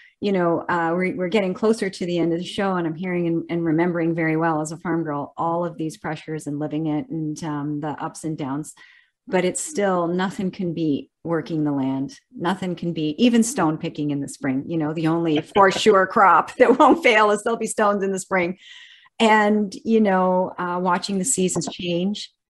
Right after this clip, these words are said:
Speaker 1: and having that first apple pie or the, that first sweet corn or, you know, your, your Christmas ham, whatever it is,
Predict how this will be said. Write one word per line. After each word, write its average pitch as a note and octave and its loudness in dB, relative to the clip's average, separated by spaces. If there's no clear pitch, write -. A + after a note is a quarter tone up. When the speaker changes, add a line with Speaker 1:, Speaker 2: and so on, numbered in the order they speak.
Speaker 1:
and E3+ 0
having F3+ -2
that D#3 0
first F#3+ -4
apple F3+ -4
pie D3+ -4
or D3 -4
the, D3 -4
that D3+ -8
first - -4
sweet - -2
corn D3 -2
or, D3 -4
you E3+ -4
know, D#3 0
your, D3 -2
your D3 -6
Christmas F3+ -8
ham, E3+ -4
whatever F#3+ 0
it E3+ 0
is, D#3+ -2